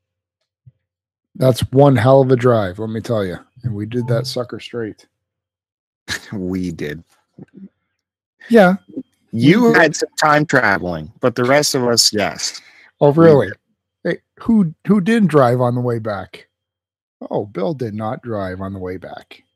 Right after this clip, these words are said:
Speaker 2: Well, no, I was, I was too busy keeping tabs on, uh,
Speaker 1: Uh,
Speaker 2: Sam Beckett back there.
Speaker 1: I heard you snoring off the start.
Speaker 2: Hey, leaping in and out. His next leap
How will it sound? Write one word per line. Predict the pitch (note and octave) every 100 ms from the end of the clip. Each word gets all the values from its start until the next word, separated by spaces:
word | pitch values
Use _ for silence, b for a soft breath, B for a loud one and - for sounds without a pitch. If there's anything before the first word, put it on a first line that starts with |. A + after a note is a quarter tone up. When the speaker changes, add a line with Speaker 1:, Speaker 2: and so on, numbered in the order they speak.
| _ _ _ -
Speaker 2:
Well, | C3+ D#3 -
no, | G#2 B2+ -
I | A#2
was, | C#3+ C#3 - _ _ _
I | G#2
was | B2
too | - C3+
busy | G#2+ A2+ G#2+ A2 G#2
keeping | - A#2 G#2+ G2+
tabs | A2 G2+ G#2 G2
on, | G2 F#2 C3 C3
uh, |
Speaker 1:
Uh, | C3
Speaker 2:
Sam | - - A2 G2+ -
Beckett | G#2 - D#2 - _ _
back | F2 E2 -
there. | E2 D#2 - _ _
Speaker 1:
I | C3 C#3
heard | C#3 C#3+
you | C3+
snoring | B2 - C#3+ G3 D3
off | B2 -
the |
start. | - A#2 A#2+ - _ _ _
Speaker 2:
Hey, | - C#3+ C#4 - -
leaping | G2 D3 E3 D3+
in | D#3+
and | E3 C#3+
out. | D#3+ - _ _ _ _ _ _ _ _ _ _ _ -
His | D#3 D3+
next | F3+ F3 -
leap | F#3 A3 -